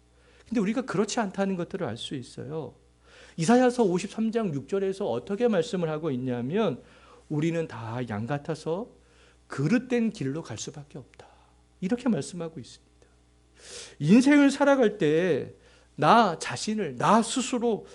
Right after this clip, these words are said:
"베스트 인생의 드라이버야" 라고 생각을 하고 살아간다면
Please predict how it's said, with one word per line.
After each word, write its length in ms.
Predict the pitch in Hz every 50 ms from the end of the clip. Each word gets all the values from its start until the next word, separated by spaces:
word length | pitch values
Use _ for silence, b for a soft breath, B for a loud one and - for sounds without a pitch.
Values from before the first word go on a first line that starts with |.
| B B B B B B _
"베스트 500 | - - 151 196 196 - - - 247 247
인생의 560 | 220 185 175 175 202 202 202 214 214 214 202
드라이버야" 720 | 208 143 131 143 160 190 196 180 180 165 175 202 208 190 170
라고 280 | 147 143 147 156 175
생각을 560 | - - 196 196 185 196 180 180 196 190 160 160
하고 240 | - 233 208 226
살아간다면 1200 | 214 214 - 196 196 190 190 185 170 160 165 143 131 120 110 110 117 127 156 170 175 160 127 117